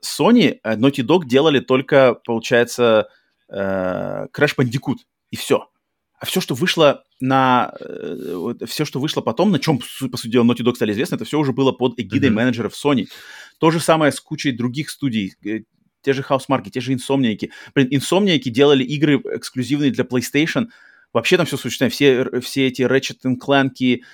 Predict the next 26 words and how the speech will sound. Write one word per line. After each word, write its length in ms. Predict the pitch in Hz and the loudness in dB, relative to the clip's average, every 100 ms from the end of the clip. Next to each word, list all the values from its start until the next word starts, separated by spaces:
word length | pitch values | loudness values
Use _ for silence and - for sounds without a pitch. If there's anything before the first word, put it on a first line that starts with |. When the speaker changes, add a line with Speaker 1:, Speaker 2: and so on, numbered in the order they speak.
| - _ _ | -20 _ _
Speaker 1:
и, 840 | 120 123 117 117 113 110 110 107 80 | -4 -2 0 2 2 0 -2 -2 -2
ам, 600 | 98 95 92 92 90 95 | -2 -2 -4 -6 -8 -4
Resistance. 840 | 127 107 151 - 131 117 120 104 95 | -2 -2 -4 -2 -2 -2 -2 -2 -2
Потом 220 | 120 147 | 0 0
у 40 | 113 | 0
них 140 | 123 | -4
только 160 | 139 117 | 2 4
один 220 | 139 120 | 4 4
был 120 | 190 | 4
проект, 320 | 240 151 - | 6 4 4
окей, 360 | 123 127 117 - - | -2 0 0 -2 0
э, 60 | 117 110 | 4 4
этот, 240 | 98 92 98 | 4 -2 -4
эм, 300 | 95 95 113 | -2 -2 -6
Speaker 2:
Мгм, 340 | 110 101 104 | -4 -6 -4
Speaker 1:
Sunset 300 | 104 139 123 | 0 0 0
Speaker 2:
Resistance. 20 | |
Speaker 1:
Overdrive, 440 | 120 117 110 104 95 | 2 2 4 4 4
да, 180 | 110 185 | 4 4
который... 400 | 196 139 120 - | 0 0 -2 -2
Не-не-не, 380 | 135 120 104 101 | 0 2 0 -4
Sunset 320 | - 139 - | -4 -6 -4
Overdrive. 420 | 135 131 127 107 - _ _ _ _ _ _ _ _ _ | -2 -2 2 0 0 _ _ _ _ _ _ _ _ _
Sunset 200 | 101 - | -12 -10
Overdrive, 300 | 90 95 113 95 | -12 -4 -4 -4
да, 180 | 92 | -8